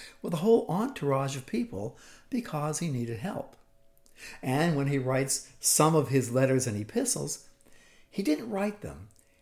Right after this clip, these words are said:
he dictated them. And his secretary, Tertius, we read about him in Romans sixteen, wrote them down.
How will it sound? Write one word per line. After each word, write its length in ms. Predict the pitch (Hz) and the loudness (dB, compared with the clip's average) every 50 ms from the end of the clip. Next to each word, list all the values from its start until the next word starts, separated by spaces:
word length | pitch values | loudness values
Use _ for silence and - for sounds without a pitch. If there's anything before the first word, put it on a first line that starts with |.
| _ _ _ | _ _ _
he 220 | - - - 175 | -16 -8 -6 -4
dictated 800 | 165 151 139 165 202 196 - - - - 135 117 101 104 87 - | -4 -4 -2 -2 -2 -2 -4 -12 -8 -4 -2 -2 -2 -2 -6 -8
them. 160 | - 85 - - - - _ _ _ - - - - - - - _ _ | -10 -16 -18 -18 -20 -20 _ _ _ -20 -20 -20 -20 -20 -20 -20 _ _
And 200 | - 135 139 127 | -2 -2 0 2
his 260 | 135 131 131 - - - | 2 2 2 2 2 2
secretary, 720 | - 269 262 262 - 151 - - - 110 104 110 123 139 | 2 0 0 -2 -2 -4 -4 -2 -2 0 2 2 2 0
Tertius, 960 | 135 - - - 214 233 240 226 - - 92 95 110 - - - - - - - _ - | -2 -6 -6 -4 -2 -2 -2 -2 -4 -6 -6 -6 -4 -2 -2 -4 -4 -6 -16 -20 _ -14
we 100 | - - | -10 -6
read 240 | 113 117 123 131 127 | -2 0 2 2 2
about 260 | 127 120 117 110 110 | 0 0 0 -2 -2
him 260 | - - - 180 143 120 | -4 -4 -4 -2 -2 -4
in 180 | 104 104 113 117 - - - _ - | -4 -6 -10 -12 -16 -20 -20 _ -12
Romans 520 | - 113 131 139 139 143 139 127 117 117 - | -4 2 4 4 4 4 2 0 0 0 0
sixteen, 800 | - - 110 - - - - - 208 190 139 127 123 131 127 - - - - - - - - - - - | 0 0 0 -4 -6 -10 -6 -6 -4 -4 -4 -4 -4 -6 -10 -12 -20 -20 -20 -20 -20 -20 -20 -20 -20 -20
wrote 640 | - 101 101 113 127 139 156 160 190 208 - - - | -16 -12 -8 -2 2 4 4 4 4 2 -4 -10 -4
them 220 | - 151 147 143 123 | -4 -2 -2 -2 -2
down. 480 | - 147 139 139 127 - - - - | -2 0 0 0 -2 -4 -6 -12 -18